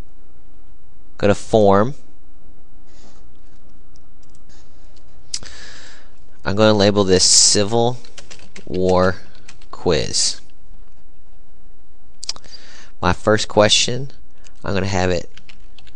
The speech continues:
name for my student name. I'm, I'm gonna put last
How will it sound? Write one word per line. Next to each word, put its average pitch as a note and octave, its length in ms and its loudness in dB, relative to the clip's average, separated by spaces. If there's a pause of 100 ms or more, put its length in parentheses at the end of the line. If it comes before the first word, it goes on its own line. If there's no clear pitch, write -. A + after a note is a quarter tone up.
(1700)
name G#2 300 4
for - 180 -2
my F2 120 4
student F2 360 0
name. G#2 400 2
I'm, G2 160 2
I'm G2 240 2
gonna G2 220 2
put F#2 320 0 (380)
last - 800 2